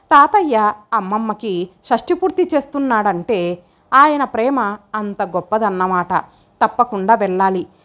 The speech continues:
లక్కీగా సెలవు రోజులు కలిసి వచ్చాయి. చలో అంబాజీపేట అనుకున్నాం. చుట్టూ చేల మధ్యలో అమ్మమ్మ ఇల్లు పెంకుటిల్లైనా దర్జాగా ఉంటుంది. రెండేండ్ల క్రితం క్రిస్మస్ సెలవులకి వచ్చాం.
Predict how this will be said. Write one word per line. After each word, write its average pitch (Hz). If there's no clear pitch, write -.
లక్కీగా 294
సెలవు 285
రోజులు 247
కలిసి 185
వచ్చాయి. 196
చలో 302
అంబాజీపేట 214
అనుకున్నాం. 190
చుట్టూ 381
చేల 269
మధ్యలో 240
అమ్మమ్మ 269
ఇల్లు 208
పెంకుటిల్లైనా 214
దర్జాగా 175
ఉంటుంది. 208
రెండేండ్ల 302
క్రితం 214
క్రిస్మస్ 330
సెలవులకి 240
వచ్చాం. 196